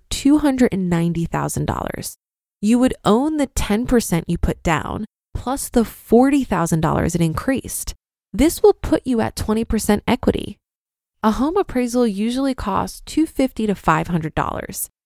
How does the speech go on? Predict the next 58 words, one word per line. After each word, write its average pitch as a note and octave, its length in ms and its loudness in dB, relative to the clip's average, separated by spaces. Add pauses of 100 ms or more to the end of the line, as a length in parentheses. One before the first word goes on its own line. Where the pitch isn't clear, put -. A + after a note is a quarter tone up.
(160)
This C4+ 200 -2
may F4 160 -2
seem F4 240 -4
like D4+ 160 -4
a G#3 60 -4
lot, A3 360 0
but A3+ 140 4
if A#3+ 160 0
you're D4 180 4
paying C4+ 460 -2
two B3 160 -4
hundred C4 320 0
thirty A#3 220 2
dollars A3+ 360 0
a G3+ 60 -2
month F#3 320 -2
for G#3 140 -2
P G3+ 200 -6
M F#3 140 -2
I, F#3+ 420 -6
this - 240 -2
will C4 220 2
easily A3+ 440 4
pay - 200 -2
for - 160 -2
itself. - 560 -4 (1000)
Make A3 440 2
extra G#3 320 0
payments F3+ 440 0
on E3+ 100 4
your D#3+ 140 2
loan. - 400 -2 (880)
Even C4 300 4
an C#4+ 140 2
extra B3 320 -2
fifty - 440 2
dollars G3 300 4
a F3+ 40 2
month E3+ 320 0
can G#3+ 180 -6
substantially G#3+ 800 0
reduce F#3+ 380 2
the - 80 -4
term - 260 -2
of E3+ 120 2
your E3 120 2
loan E3+ 320 0
and - 140 -8
cause A3+ 220 -2
a A#3 80 2
serious A#3+ 560 -2
drop G3+ 340 0
in F3+ 80 -4
your F3 120 0
loan F3 240 2
balance E3 360 -4
over - 180 -4
time. - 380 -6